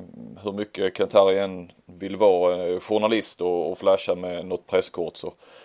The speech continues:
så är han inte riktigt där ännu. Utan här har vi två, två riktiga journalister. Eh, det är Marcus Löfström, Alingsås Tidning, och, eh, Kristianstadsbladets Patrik Nilsson.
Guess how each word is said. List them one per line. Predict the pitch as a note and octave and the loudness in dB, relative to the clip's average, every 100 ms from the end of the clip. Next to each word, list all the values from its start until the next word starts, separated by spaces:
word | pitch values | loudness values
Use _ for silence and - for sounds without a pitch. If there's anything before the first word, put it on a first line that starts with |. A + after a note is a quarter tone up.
| - | -20
så | - B2+ | 6 8
är | |
han | C#3 | 8
inte | C#3 | 6
riktigt | C#3 B2 | 2 4
där | C3+ B2 | 8 8
ännu. | G#2 A2 G2+ D#2 _ - - - _ - | 8 4 0 -8 _ -20 -20 -20 _ -6
Utan | G#2+ A2 G#2+ | 2 4 4
här | A2+ B2 | 4 6
har | A#2+ | 6
vi | A#2+ | 2
två, | A#2 C3 A2+ G2+ - | -2 0 2 0 -2
två | - C#3 B2+ | -4 0 0
riktiga | C3+ - A#2 | 0 0 0
journalister. | - G#2+ A2 - F#2 D2 _ _ _ | 0 -4 -4 -4 -6 -6 _ _ _
Eh, | G2 F#2+ F#2+ | -2 0 0
det | F#2 F#2+ - G#2 G2+ | 0 -2 -2 0 0
är | G2 | 0
Marcus | G2 A#2+ B2 A#2+ | 2 2 2 -2
Löfström, | B2 C#3+ C#3+ A#2 A2 A#2+ _ - | 0 2 2 0 0 -2 _ -4
Alingsås | G#2+ A2+ A2+ A2+ - | -4 -2 -6 -6 -2
Tidning, | A#2+ C#3 G#2+ F#2+ G#2+ _ _ _ | -2 0 -4 -8 -12 _ _ _
och, | - G#2 G2 _ - | -4 -4 -4 _ -2
eh, | G#2 G2+ G2 | 2 4 4
Kristianstadsbladets | - A#2 A2+ - - - A#2+ B2 A2+ G#2 G2+ G2 G2 - | 2 -2 -2 -6 -14 0 2 2 0 4 6 6 4 -2
Patrik | - - G#2+ G#2+ A#2+ | -4 2 2 0 -6
Nilsson. | B2+ F2 - D2 | -4 -4 -8 -12